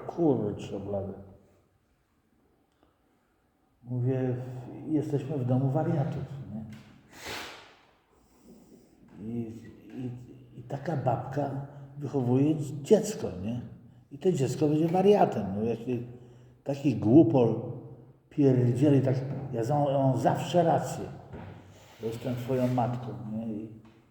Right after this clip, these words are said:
i od razu mi to wyjechało na ten, bo, bo, bo moja matka była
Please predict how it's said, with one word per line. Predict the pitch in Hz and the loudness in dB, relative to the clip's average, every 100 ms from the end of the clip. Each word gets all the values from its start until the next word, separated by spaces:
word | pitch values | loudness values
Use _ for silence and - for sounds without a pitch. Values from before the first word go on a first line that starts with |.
| _ _ _ _ _ _ _ _ _ | _ _ _ _ _ _ _ _ _
i | 113 | -4
od | 123 | 0
razu | 170 185 185 | 2 2 2
mi | 185 | 2
to | 175 160 135 123 | 4 2 2 -2
wyjechało | 123 135 170 135 139 - 143 143 139 - - - - - 117 | 0 6 8 8 6 6 4 4 2 -2 -6 -8 -12 -12 -2
na | 123 123 | 0 0
ten, | - 110 101 - | 0 -2 -2 -2
bo, | 123 127 123 - - - - 117 | 2 2 2 -4 -8 -8 -10 -2
bo, | 127 127 131 131 131 131 | 0 2 0 0 -4 -2
bo | 131 | 0
moja | 139 156 185 | 2 2 2
matka | 208 - 123 | 0 2 2
była | 110 113 | 2 2